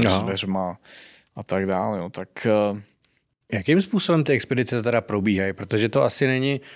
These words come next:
Speaker 1: vždycky v nějakém místě, kde je nějaká, řekněme, moderní civilizace, kde by byly, já nevím, hotely nebo něco podobného. Tak, eh,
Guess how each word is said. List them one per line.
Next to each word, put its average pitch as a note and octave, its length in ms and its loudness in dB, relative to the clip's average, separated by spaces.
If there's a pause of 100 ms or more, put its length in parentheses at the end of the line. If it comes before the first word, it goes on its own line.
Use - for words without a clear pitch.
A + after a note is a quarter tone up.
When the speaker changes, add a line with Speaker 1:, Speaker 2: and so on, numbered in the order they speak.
(120)
Speaker 1:
vždycky A2+ 520 0
v A#2+ 60 0
nějakém B2+ 480 0
místě, B2 640 0
kde A#2 560 0
je A#2 240 2
nějaká, A#2 420 2
řekněme, A#2 300 0
moderní A2+ 400 0
civilizace, A2 720 0 (280)
kde A2+ 140 2
by G#2+ 80 2
byly, A2+ 200 2
já G#2+ 120 4
nevím, A2 140 0
hotely A2 340 0
nebo A2 180 -2
něco A2 240 -2
podobného. G#2+ 540 0
Tak, - 260 -8
eh, G#2+ 300 2